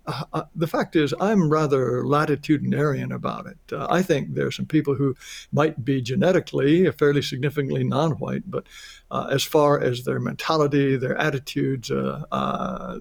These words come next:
th-, they, they identify with all the things that make, uh, Western civilization great. I really don't think it's, it's a difficult question.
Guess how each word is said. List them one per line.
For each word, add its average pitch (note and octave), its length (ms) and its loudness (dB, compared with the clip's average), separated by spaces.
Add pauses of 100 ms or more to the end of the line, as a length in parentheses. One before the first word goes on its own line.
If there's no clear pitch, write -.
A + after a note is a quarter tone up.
th-, C#3 140 4
they, C#3 120 4
they C#3 200 4
identify C#3+ 720 2
with C3 120 -10
all D#3 320 2
the C#3+ 180 -4
things C#3 420 -4
that C#3+ 200 -4
make, C3+ 280 0 (160)
uh, C#3+ 80 0
Western C#3+ 380 0
civilization C3+ 600 -4
great. C#3+ 400 2 (560)
I E3+ 60 4
really G#3+ 220 6
don't D#3 220 2
think C#3+ 200 2
it's, - 200 -6
it's - 140 0
a D3 60 2
difficult C#3+ 480 -2
question. - 480 -6